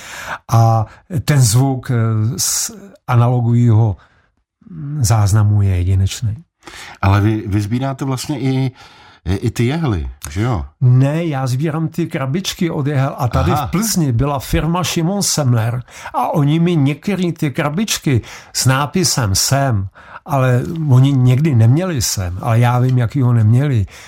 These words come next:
Speaker 1: Ti mi ještě chybí. Tak já žádám posluchače, jestli mají doma nějaké krabičky od jehel s těma obrázkama, ať se mi ozvou na číslo telefonu.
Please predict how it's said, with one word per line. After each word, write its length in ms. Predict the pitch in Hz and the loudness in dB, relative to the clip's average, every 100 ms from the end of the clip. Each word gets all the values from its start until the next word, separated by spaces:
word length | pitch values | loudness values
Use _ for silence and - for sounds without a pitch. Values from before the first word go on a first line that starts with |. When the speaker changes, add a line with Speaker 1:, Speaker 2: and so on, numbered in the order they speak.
| - | -12
Speaker 1:
Ti 140 | - 135 | 0 2
mi 100 | 151 | 4
ještě 400 | 185 127 - 165 | 2 -4 -2 -4
chybí. 520 | - 165 180 156 120 - - | -2 -2 0 0 -2 -6 -4
Tak 200 | 139 - | -2 0
já 180 | 147 151 | 2 2
žádám 540 | 101 120 139 180 202 | 2 2 0 -2 -2
posluchače, 800 | 165 143 - 202 220 214 - - | -2 -4 -2 -4 -2 -6 -4 -2
jestli 300 | 147 127 180 | 0 0 0
mají 220 | 147 160 | 0 0
doma 320 | 143 135 175 175 | 0 0 0 0
nějaké 460 | 156 160 165 175 | 0 -2 -2 -4
krabičky 580 | 156 131 143 160 - 160 | -2 -4 -4 -6 -4 -4
od 180 | 135 131 | 0 0
jehel 280 | 175 208 139 | 0 0 -2
s 80 | |
těma 240 | - 151 151 | -2 -2 -2
obrázkama, 1000 | 156 135 135 165 220 - - 139 113 101 - - - - | -2 -2 0 0 0 -2 0 2 2 0 -6 -20 -14 -2
ať 140 | 160 | 0
se 200 | - - | 0 0
mi 200 | 170 175 165 - - - | 0 0 -2 -8 -20 -6
ozvou 720 | 156 185 202 214 156 131 127 | -2 0 0 0 -2 -2 0
na 160 | 131 | 2
číslo 480 | 117 - 170 - 202 | 0 0 0 0 -2
telefonu. 720 | 175 151 180 - 190 156 123 | -2 -2 -2 -2 -2 0 -2